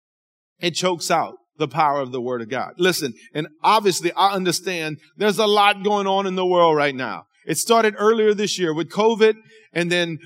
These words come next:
all the social unrest that's happening, and then to boot, last weekend, you got a storm brewing in the Gulf, right? Is anybody like,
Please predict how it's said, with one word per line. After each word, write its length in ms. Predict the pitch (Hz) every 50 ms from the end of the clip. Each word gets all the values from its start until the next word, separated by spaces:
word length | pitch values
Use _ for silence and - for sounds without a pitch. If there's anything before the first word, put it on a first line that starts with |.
| - -
all 220 | - 175 202 214
the 100 | 214 214
social 460 | 196 - - 226 220 190 - 226 208
unrest 340 | 202 196 202 208 208 202 170
that's 180 | - 202 170 -
happening, 480 | 202 196 190 175 208 190 196 196 190 - - -
and 140 | - 180 196
then 100 | 196 190
to 120 | - 208 185
boot, 260 | 160 175 220 214 196
last 300 | 180 185 190 185 175 -
weekend, 460 | 190 214 202 208 196 180 175 170 165
you 80 | 165 185
got 120 | 196 180
a 40 | 170
storm 380 | - - - 220 214 185 165 165
brewing 240 | 160 170 160 156
in 100 | 147 139
the 80 | 139 143
Gulf, 280 | 131 143 123 101 98 -
right? 280 | 151 156 165 190 196 - - _ _
Is 140 | - 190 185
anybody 400 | 254 311 339 330 330 311 311 302
like, 240 | 269 247 240 214